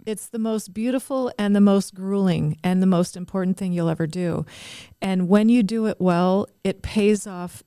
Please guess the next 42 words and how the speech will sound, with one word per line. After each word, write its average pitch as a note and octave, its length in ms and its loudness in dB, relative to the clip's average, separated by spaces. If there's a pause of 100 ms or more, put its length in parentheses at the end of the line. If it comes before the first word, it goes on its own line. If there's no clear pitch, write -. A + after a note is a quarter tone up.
in F3 140 0
such - 480 -14
tremendous G3 1040 4 (120)
gifts - 500 -6
and F3 220 -12
blessings F3 840 -4 (120)
and D#3+ 360 -8 (340)
sense - 360 -12
of F#3 140 -20
purpose. F#3 500 -6
You, F#3+ 160 -8 (140)
you G3 180 0
can F#3 140 2
barely G#3+ 340 4
put A3+ 180 -4
it F3+ 100 -2
into E3+ 260 0
words D#3+ 400 -2
as D#3 100 -12
a E3+ 60 -16
parent E3 380 -4
who's, E3+ 400 -2
who E3 140 -8 (100)
has E3 220 -2
done E3 200 -10
this D3+ 200 -8
well. D#3+ 280 -12 (400)
But G3 100 4
if G3 120 4
it G3 140 -4
doesn't F#3 380 -6
go A#3 160 -8
well, A3+ 320 2
there's G3 300 0
no G3 560 4
kind F#3+ 320 2
of E3+ 160 -6
pain F#3 340 2
or E3+ 80 2
regret E3 600 -2
or E3+ 80 -2
remorse D#3+ 640 -2